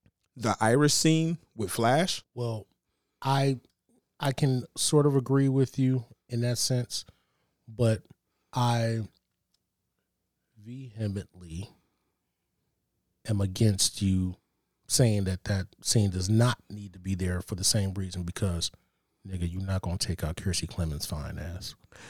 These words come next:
Speaker 2: Fuck you.
Speaker 1: <laughs> Well, see, this is, no, this is the thing, though, which I don't know what Zack has in mind.
Speaker 2: I don't give a fuck, nigga. It's Kiersey Clemons.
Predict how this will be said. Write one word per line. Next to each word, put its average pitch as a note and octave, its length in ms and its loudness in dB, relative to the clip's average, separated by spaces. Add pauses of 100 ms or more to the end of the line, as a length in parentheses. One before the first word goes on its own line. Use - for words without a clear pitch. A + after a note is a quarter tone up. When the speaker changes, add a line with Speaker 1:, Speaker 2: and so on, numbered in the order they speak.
Speaker 2:
Fuck - 260 0
you. - 180 -12
Speaker 1:
<laughs> - 40 -20 (1400)
Well, G#3 160 10
see, D4 140 6
this C#4 140 6
is, D#3 140 -2
no, D3+ 340 6
this D3+ 280 4
is C3+ 60 -6
the C3 80 8
thing, A2 220 6
though, D#2 160 -4 (760)
which - 200 2
I B2 80 8
don't B2+ 160 6
know A#2+ 120 10
what A2 340 6 (680)
Zack G#2 380 2
has G2+ 480 0
in G2+ 280 -4
mind. F#2 480 -2 (640)
Speaker 2:
I - 40 -2
don't F#2+ 220 0
give G2 180 -2
a F2 60 -6
fuck, F2+ 300 -2
nigga. F2 220 -4
It's F2+ 100 -2
Kiersey - 360 -2
Clemons. F2+ 540 -2